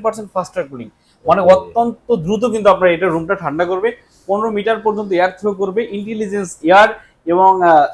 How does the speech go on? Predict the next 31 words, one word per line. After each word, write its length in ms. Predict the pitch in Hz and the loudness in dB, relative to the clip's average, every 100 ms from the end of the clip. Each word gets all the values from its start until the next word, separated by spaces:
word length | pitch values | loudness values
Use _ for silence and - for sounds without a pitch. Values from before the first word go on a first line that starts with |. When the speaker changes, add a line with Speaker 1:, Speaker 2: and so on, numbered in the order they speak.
| - | -6
Speaker 1:
এই 80 | 165 | -6
দেখেন 340 | 165 175 220 190 | -2 -4 -4 -6
এই 140 | 147 | -6
যে 100 | 123 110 _ | -8 -12 _
একশো 300 | 170 170 - | -8 -6 -6
পার্সেন্ট 420 | 185 190 180 185 143 | -4 -4 -4 -8 0
গ্রোপ 200 | 180 - | 0 0
কপার, 260 | 147 - 120 | -6 -8 -6
মানে 240 | 147 185 | -4 -4
ইনভার্টারে 440 | 190 196 208 214 220 | -4 -4 -2 0 0
যেগুলো 280 | 214 220 220 | 0 0 2
পাচ্ছেন, 380 | 208 - 247 262 - _ - | 2 0 -6 -10 -14 _ -6
নন 100 | 180 247 | -2 0
ইনভার্টারে 320 | 247 240 208 | 0 2 4
একই, 200 | 202 240 | 4 2
একই 200 | 220 220 | -2 -4
জিনিস 220 | 180 - | -8 -6
পাচ্ছেন। 280 | 151 - 143 | -4 -4 -4
এই 80 | 165 | -4
যে 100 | 151 | -2
অ্যান্টিব্যাকটেরিয়াল 640 | 143 180 190 190 190 208 190 | -2 -4 -2 -2 -2 -4 -2
গোল্ডেন 260 | 165 160 147 | -2 -2 -4
ফিল্ম 140 | 147 117 | -10 -10
পাচ্ছেন। 300 | 113 - 98 _ _ - | -12 -14 -20 _ _ -10
Speaker 2:
ওকে। 280 | 110 - - - | -10 -10 -14 -8
Speaker 1:
ঠিক 100 | 220 | -6
আছে? 180 | - 107 _ _ - | -6 -10 _ _ -4
এমআরপিটা 420 | 185 226 220 226 | 2 2 4 2
বলি, 240 | 202 208 262 - | 4 2 0 -2
এই 80 | 170 | 2
দেখেন 220 | 165 139 | 2 0